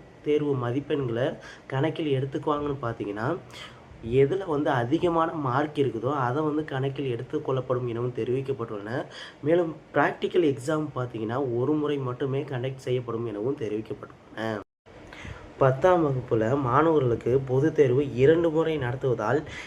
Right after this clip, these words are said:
என்ன நன்மை என்று பார்த்தீங்கன்னா, முதல் தேர்வில் பலர் கவனக்குறைவாக இருந்தாலும் மீண்டும் முயற்சிக்கலாம்.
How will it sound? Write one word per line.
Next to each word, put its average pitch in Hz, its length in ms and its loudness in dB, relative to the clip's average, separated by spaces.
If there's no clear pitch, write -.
என்ன 143 380 4
நன்மை 143 460 2
என்று 135 200 2
பார்த்தீங்கன்னா, 113 800 -2
முதல் 160 340 4
தேர்வில் 143 380 2
பலர் 139 340 2
கவனக்குறைவாக 143 800 4
இருந்தாலும் 123 720 0
மீண்டும் 151 400 0
முயற்சிக்கலாம். 107 680 -4